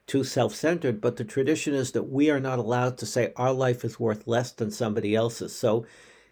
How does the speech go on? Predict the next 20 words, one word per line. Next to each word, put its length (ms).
in 140
terms 320
of 180
classical 520
Jewish 360
tradition, 440
to 100
just 220
give 160
an 80
example, 560
if 180
I 200
can't 340
swim 540
and 160
would 160
put 200
myself 600
in 260